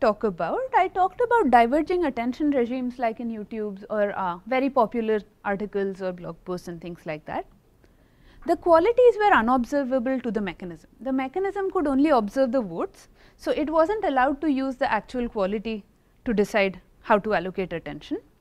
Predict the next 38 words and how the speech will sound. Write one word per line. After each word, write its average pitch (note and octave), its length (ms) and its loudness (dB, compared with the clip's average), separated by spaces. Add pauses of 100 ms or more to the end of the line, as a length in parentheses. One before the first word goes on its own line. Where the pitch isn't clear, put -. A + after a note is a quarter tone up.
(1000)
And F#4 120 2
I A4 80 4
talked G4+ 240 4
about F#4+ 300 4
what C#4+ 220 4
does D#4 200 6
the - 100 0
limiting C#4+ 480 4
behavior A#3+ 400 2
look G#3+ 240 0
like A#3 240 -4 (100)
of, - 220 -4
uh, A#3 260 8
equilibrium A3 480 -2
quality F3 340 -12
and F3+ 120 -18
participation. - 580 -18 (960)
So G#4 140 -2
natural G#4 400 2
question F#4 380 0
is F4 100 -2
the F4 100 -6
one C4+ 200 -4
that C4+ 120 -6
Mihal A3+ 320 -6
asked, D4+ 240 -6
"Okay, G#4+ 180 0
fine, C#4+ 320 2
but C4 120 2
what D#4+ 180 4
about F#4+ 300 6
social D4 300 -2
computing C4+ 440 -6
environments A#3+ 600 -10
which D#4 160 -6
have C4 160 0
finite F#3+ 340 -4
rewards?" F#3+ 400 -6